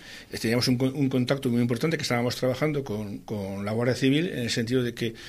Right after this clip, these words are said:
toda la parte práctica de la formación de los guardias civiles que están vinculados a la mar se hicieran en los simuladores de última generación que van a tener aquí,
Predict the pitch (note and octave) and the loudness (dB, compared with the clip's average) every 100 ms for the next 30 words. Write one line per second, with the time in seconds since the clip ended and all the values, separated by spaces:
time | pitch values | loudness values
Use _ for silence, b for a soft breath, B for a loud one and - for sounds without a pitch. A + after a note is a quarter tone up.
0 | B - C3 B2 D#3 B2 C#3+ - D3+ - | B 4 4 6 4 4 0 2 -2 0
1 | C3+ - G#2 - B B B A#2+ A#2 A2 | -4 -4 -8 -10 B B B 2 4 2
2 | - A#2 A2 D3 C3+ B2 A2 C3 B2+ C3 | 0 -2 0 2 2 2 2 2 4 2
3 | C#3+ - C3 B2+ C3 B2+ C3 C3+ C3 C#3+ | 2 0 2 4 4 2 2 2 2 2
4 | E3+ F#3+ B B - A2 D3 C#3 E3+ D3 | 2 -2 B B 0 2 4 4 2 0
5 | B2+ - B2 A#2+ A#2+ C3+ A2+ A#2+ B2+ B2+ | 2 4 4 4 6 6 4 2 2 4
6 | C3 B2+ B2 C#3+ F3 A2+ A2+ A2 A#2 A2+ | 2 2 0 0 0 -2 -2 -2 -4 -4
7 | G#2+ D3+ | -2 -2